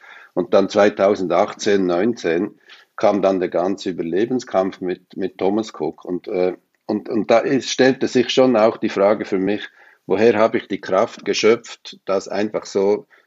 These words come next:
durchzustehen? Und, und das ist, das ist schon, und da geht jetzt ein bisschen in die Psychologie rein, ich glaube, Sie müssen sich, Sie müssen sich vorbereiten als, als, als Person, in welcher Situation auch immer,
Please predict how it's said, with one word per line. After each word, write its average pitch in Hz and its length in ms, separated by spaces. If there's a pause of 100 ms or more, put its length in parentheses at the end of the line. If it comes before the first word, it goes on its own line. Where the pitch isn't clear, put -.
(140)
durchzustehen? 117 880
Und, 92 260
und 95 400 (500)
das 98 180
ist, - 640
das - 180
ist - 280
schon, 123 480 (300)
und 104 160
da 104 80
geht 107 280
jetzt 104 220
ein 90 100
bisschen 113 360
in 95 100
die 90 120
Psychologie 90 760
rein, 87 340
ich - 380
glaube, 117 500 (560)
Sie 113 120
müssen 123 400
sich, 120 400
Sie 117 180
müssen 120 380
sich 110 220
vorbereiten 110 1080
als, 95 380
als, 92 400
als 87 260
Person, 123 400
in 101 160
welcher 139 300
Situation 113 640
auch 110 220
immer, 127 320